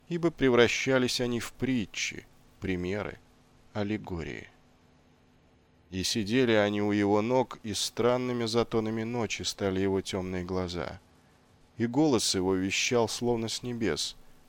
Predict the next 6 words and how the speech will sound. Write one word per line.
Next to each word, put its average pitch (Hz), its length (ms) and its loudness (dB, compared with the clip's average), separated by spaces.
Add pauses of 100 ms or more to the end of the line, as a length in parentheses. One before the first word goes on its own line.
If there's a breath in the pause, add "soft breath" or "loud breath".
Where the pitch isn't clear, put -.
(240)
ясный 90 520 -2
и - 20 -6
мягкий, 92 580 -4 (480 soft breath)
мелодичный 82 760 -4 (160)
и 87 80 -8
убедительный. 80 840 -10